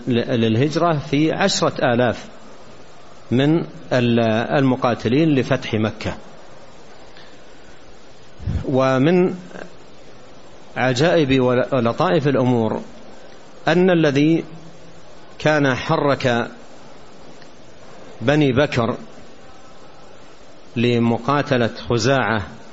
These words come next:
أخذا بالثأر، حتى إنهم لما دخلوا مكة، لما دخلت خزاعة مكة فرارا من قتل هؤلاء لهم واحتماء بالبيت،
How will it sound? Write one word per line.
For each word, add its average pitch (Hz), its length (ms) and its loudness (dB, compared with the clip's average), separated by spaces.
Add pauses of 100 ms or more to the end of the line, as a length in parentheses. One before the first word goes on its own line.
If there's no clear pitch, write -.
أخذا 127 280 2
بالثأر، 117 680 2 (360)
حتى 147 360 2
إنهم 147 260 6
لما 147 320 6
دخلوا 127 400 4
مكة، 120 400 2 (1000)
لما 120 260 4
دخلت 131 420 2
خزاعة 113 440 4
مكة 123 420 2 (500)
فرارا 131 440 2
من 113 360 4
قتل 113 580 2 (840)
هؤلاء 123 560 4
لهم 120 440 4 (140)
واحتماء 143 680 4
بالبيت، 123 500 4